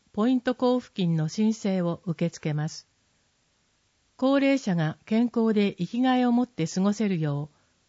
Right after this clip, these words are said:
介護施設でのボランティア活動でポイントが貯まる介護支援ボランティアポイント制度を実施しています。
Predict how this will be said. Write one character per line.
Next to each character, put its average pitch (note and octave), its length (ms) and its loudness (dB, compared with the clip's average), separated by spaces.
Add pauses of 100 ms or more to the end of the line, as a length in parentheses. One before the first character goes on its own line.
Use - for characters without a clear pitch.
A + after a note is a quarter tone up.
介 B3+ 240 2
護 B3+ 160 2
施 - 120 -6
設 A3 280 -2
で D#3+ 140 0
の D3 240 -2
ボ F3 140 0
ラ A3+ 120 4
ン A#3 80 0
テ A3 120 -2
ィ G#3+ 40 2
ア G#3+ 60 0
活 A3 260 -4
動 D#3+ 220 0
で D3 320 -4
ポ G3 160 2
イ A#3+ 60 4
ン A3 60 0
ト G3+ 140 -2
が G3 140 0
貯 F#3 140 -4
ま F3+ 120 0
る E3+ 180 -6 (460)
介 B3+ 240 -2
護 B3+ 160 2
支 A#3+ 160 -6
援 A#3 220 2
ボ A3 100 2
ラ A#3 140 2
ン A#3 80 -4
テ E3+ 140 -4
ィ D#3 100 0
ア D3+ 160 -6
ポ G3+ 140 0
イ A3 40 4
ン A3 80 2
ト G#3+ 160 -2
制 G3 300 -2
度 D3 220 -6 (260)
を F3+ 100 2
実 E3+ 160 -2
施 F#3+ 220 -4
し - 80 -10
て F3 100 -6
い E3 140 0
ま D3+ 160 -2
す。 - 160 -18